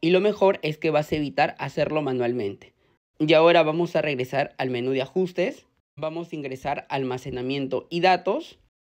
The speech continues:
Y ahora aquí vamos a ingresar a esta opción que dice calidad de carga de los archivos multimedia.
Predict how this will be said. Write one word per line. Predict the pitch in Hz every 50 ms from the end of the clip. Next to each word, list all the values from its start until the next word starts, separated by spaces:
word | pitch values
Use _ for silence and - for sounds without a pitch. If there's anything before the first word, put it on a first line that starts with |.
| _ -
Y | 180 185 170 180
ahora | 175 185 202 220 220
aquí | 208 202 - - 208 214 - 170
vamos | 165 170 185 214 208 -
a | 208
ingresar | 196 165 143 131 135 - 165 165 170 - _
a | - 139 123
esta | 139 147 - - 180
opción | 175 175 - - - 170 180 - - - - _ _ _ _ _ _
que | - 135 135
dice | 143 147 - 170 160
calidad | - 147 135 131 131 135 135 139 135
de | - 131 139 135
carga | 127 - 147 147 147 151 143
de | 147 139
los | 120 120 -
archivos | - - - - - 151 143 135 131 -
multimedia. | 156 147 147 151 - 180 190 196 190 175 185 202 269 302